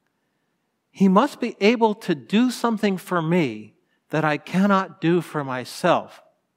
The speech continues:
If Jesus is that kind of a good shepherd, then you and I really should fall down and worship him.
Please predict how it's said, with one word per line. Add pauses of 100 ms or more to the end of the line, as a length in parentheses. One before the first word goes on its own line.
(720)
If
Jesus
is
that
kind
of
a
good
shepherd, (1040)
then
you
and
I
really
should
fall
down
and (280)
worship
him.